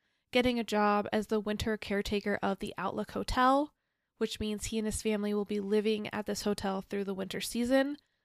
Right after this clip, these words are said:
isolated and unable to leave. Once the family settles in to the hotel and the rest of the staff has left, essentially weird stuff starts happening. Ghosts start showing up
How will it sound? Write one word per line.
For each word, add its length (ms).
isolated 1040
and 380
unable 460
to 180
leave. 420
Once 280
the 140
family 420
settles 500
in 400
to 100
the 100
hotel 560
and 120
the 80
rest 260
of 60
the 60
staff 340
has 240
left, 460
essentially 360
weird 300
stuff 240
starts 280
happening. 680
Ghosts 320
start 340
showing 400
up 340